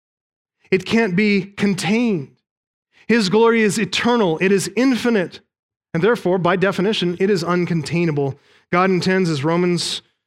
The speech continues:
nine twenty-three and following says, he intends to make known the riches of his glory for vessels of mercy, which he's prepared beforehand for glory.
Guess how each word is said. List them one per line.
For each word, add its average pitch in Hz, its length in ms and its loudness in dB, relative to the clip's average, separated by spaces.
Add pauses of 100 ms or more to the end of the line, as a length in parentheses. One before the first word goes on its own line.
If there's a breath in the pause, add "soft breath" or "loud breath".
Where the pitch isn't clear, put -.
(140)
nine 170 260 0
twenty-three 165 460 0
and 151 100 -2
following 160 380 -2
says, 165 400 -2 (180)
he 185 100 2
intends 175 460 0
to 165 80 -4
make 165 380 -2 (120)
known 185 360 2
the 151 100 0
riches 190 360 0
of 185 100 2
his 151 120 -2
glory 170 300 2
for 156 140 -2
vessels 156 420 -2
of 131 100 -4
mercy, 143 540 -4 (640)
which 151 140 -4
he's 151 160 -2
prepared 151 420 -2
beforehand 135 480 -4
for 139 80 -6
glory. 127 320 -6